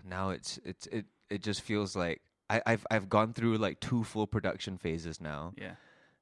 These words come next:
Speaker 1: Um, with all the things that you have to do, from writing to producing to, uh, uh, uh, executing to doing all the, um,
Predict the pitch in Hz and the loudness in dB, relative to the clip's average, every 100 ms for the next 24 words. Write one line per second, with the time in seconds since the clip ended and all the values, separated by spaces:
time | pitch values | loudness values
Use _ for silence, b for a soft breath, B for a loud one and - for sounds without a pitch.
0 | _ 90 82 80 78 82 80 - - 92 | _ 0 2 2 -2 -6 -12 -12 -2 -2
1 | - 95 92 90 92 85 95 85 80 - | 2 2 2 0 -4 -4 -4 -4 -4 -6
2 | 78 78 80 80 76 80 - 82 80 87 | -6 -6 -6 -6 -4 -4 -4 -8 -8 -8
3 | 87 80 78 76 87 76 78 - 80 71 | -8 -6 -6 -6 -6 -6 -8 -8 -6 -4
4 | 71 69 - 58 - - - - - - | -4 -6 -8 -8 -6 -8 -10 -10 -10 -8
5 | 78 - - - - - 82 82 78 82 | -8 -8 -10 -10 -10 -6 -4 -4 -6 -10
6 | 87 76 76 80 78 62 78 78 78 73 | -6 -6 -6 -6 -6 -6 -6 -6 -6 -6
7 | 78 - b b b b 80 78 76 76 | -8 -14 b b b b -6 -4 -4 -8
8 | 76 | -14